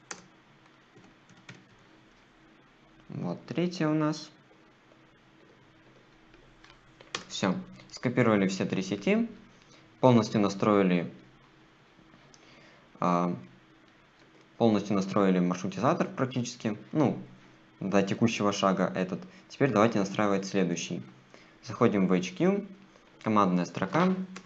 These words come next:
Enable conf T. Здесь у нас тоже нас-, нужно настроить роутер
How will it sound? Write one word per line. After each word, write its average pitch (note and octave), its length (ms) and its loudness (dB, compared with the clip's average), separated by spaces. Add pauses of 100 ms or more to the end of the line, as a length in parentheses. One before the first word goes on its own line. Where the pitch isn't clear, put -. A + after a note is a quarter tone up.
(480)
Enable F2+ 600 0 (760)
conf F2 360 -6
T. F#3+ 320 0 (1080)
Здесь A#2 300 0
у A#2 40 0
нас G#2 120 0
тоже G2+ 240 4
нас-, F#2+ 260 0
нужно G2 360 -2
настроить F#2+ 460 0
роутер F#2+ 680 -2